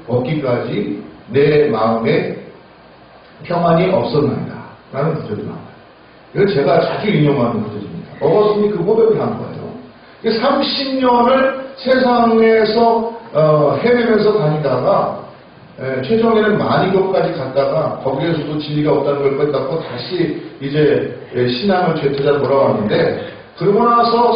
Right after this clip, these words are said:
쓴 책의 첫머리에 "내가 주님 품의 안식을 얻기까지, 어, 내 마음에 평안이 없었나이다"라고 고백했다는 거죠.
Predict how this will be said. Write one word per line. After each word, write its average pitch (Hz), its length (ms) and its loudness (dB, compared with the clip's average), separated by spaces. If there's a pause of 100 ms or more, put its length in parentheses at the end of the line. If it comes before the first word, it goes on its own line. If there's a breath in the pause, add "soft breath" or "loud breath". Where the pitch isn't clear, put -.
쓴 247 180 2
책의 214 400 2
첫머리에 - 840 0 (420 loud breath)
"내가 185 800 2 (120)
주님 185 300 -2
품의 175 240 -4
안식을 160 540 0
얻기까지, - 960 0 (280)
어, 98 280 -4 (720)
내 165 280 2
마음에 151 540 2
평안이 185 360 2
없었나이다"라고 117 920 0
고백했다는 - 880 -8
거죠. 92 260 -14